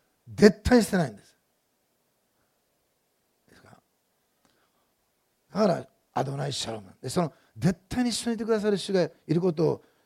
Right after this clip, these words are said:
ギデオンは知ったんだって、恐れて、あ、あの、麦踏んでたのに。その主を知ったから、たった三百人で十五万に向かってた、あ、十五万だったっけ？あ、間違ってごめんなさい。立ち向かっていけた。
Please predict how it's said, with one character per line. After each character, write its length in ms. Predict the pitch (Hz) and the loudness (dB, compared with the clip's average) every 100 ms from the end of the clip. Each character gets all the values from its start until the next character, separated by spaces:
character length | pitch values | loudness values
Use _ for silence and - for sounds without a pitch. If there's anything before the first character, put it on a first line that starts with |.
| _ - | _ -4
ギ 140 | 147 | 2
デ 80 | 202 | 2
オ 60 | 175 | 2
ン 40 | |
は 60 | 139 | -2
知 160 | - | -10
っ 20 | |
た 120 | - 196 | -4 -4
ん 80 | |
だ 80 | 139 | -2
っ 40 | 151 | -8
て、 300 | - 240 _ _ _ | -8 -8 _ _ _
恐 200 | 135 127 | -6 2
れ 80 | 190 | 2
て、 100 | 151 | 4
あ、 160 | 139 - - - | -2 -4 -16 -18
あ 100 | - | -10
の、 80 | 131 | -4
麦 200 | 147 190 | 0 0
踏 80 | 156 | 0
ん 40 | |
で 100 | 170 | -2
た 100 | 180 | 0
の 100 | 147 | -2
に。 120 | 113 - _ _ _ _ | -4 -18 _ _ _ _
そ 180 | - 247 | -2 0
の 140 | 277 | 0
主 200 | 208 285 | 0 0
を 80 | 247 | 0
知 140 | - - | -2 -6
っ 40 | |
た 120 | 254 | -4
か 120 | 233 | 0
ら、 280 | 247 277 196 _ _ _ _ | 4 4 2 _ _ _ _
た 120 | - 208 | -2 -2
っ 140 | - | 0
た 120 | 262 | -4
三 200 | - 254 | -2 0
百 180 | 254 233 | 0 0
人 200 | 226 208 | -2 -2
で 100 | 202 | -2
十 200 | 151 202 | 2 2
五 80 | 202 | 2
万 140 | 208 | 0
に 80 | 196 | -2
向 60 | 190 | -2
か 60 | |
っ 40 | 185 | -4
て 140 | 185 | -8
た、 120 | - - - | -16 -16 -10
あ、 60 | |
十 100 | 127 | -6
五 60 | 175 | -4
万 100 | 165 | -4
だ 80 | 120 | -10
っ 20 | |
た 100 | - | -16
っ 40 | |
け？ 180 | - 104 _ _ _ _ | -20 -20 _ _ _ _
あ、 100 | - 135 127 | -20 -18 -6
間 100 | 165 | -2
違 120 | 180 | 0
っ 20 | |
て 80 | 156 | -2
ご 60 | 135 | -6
め 40 | |
ん 40 | 127 | -6
な 40 | |
さ 60 | 127 | -10
い。 60 | _ _ - | _ _ -8
立 140 | 147 | -4
ち 60 | 170 | 2
向 60 | |
か 60 | 180 | 0
っ 40 | |
て 80 | 135 | 0
い 20 | |
け 40 | 131 | -8
た。 160 | 101 | -12